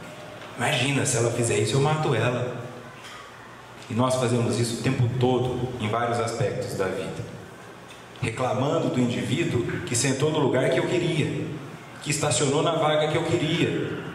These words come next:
Quem trabalha muito tempo na mesma empresa começa a perceber isso. "Mas embaixo dessa árvore aqui é minha vaga.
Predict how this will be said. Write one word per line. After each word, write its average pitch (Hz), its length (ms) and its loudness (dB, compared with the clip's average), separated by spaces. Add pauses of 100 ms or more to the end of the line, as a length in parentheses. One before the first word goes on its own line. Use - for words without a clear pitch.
(100)
Quem 139 140 0
trabalha 165 380 2
muito 170 280 2
tempo 156 300 2
na 135 80 2
mesma 135 300 4
empresa 139 600 0 (380)
começa 147 320 2
a - 60 0
perceber - 420 2
isso. - 560 0 (200)
"Mas 147 180 2
embaixo 175 300 2
dessa 165 300 4
árvore 147 260 4
aqui 143 220 2
é 160 140 2
minha 170 200 2
vaga. - 460 -2